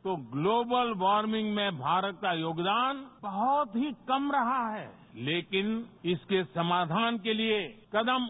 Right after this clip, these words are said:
उठाने वालों में भारत एक अग्रणी देश है। भारत ने Coalition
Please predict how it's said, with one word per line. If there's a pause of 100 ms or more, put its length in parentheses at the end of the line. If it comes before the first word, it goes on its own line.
(100)
उठाने (120)
वालों
में (200)
भारत (120)
एक (200)
अग्रणी
देश
है। (380)
भारत (100)
ने (260)
Coalition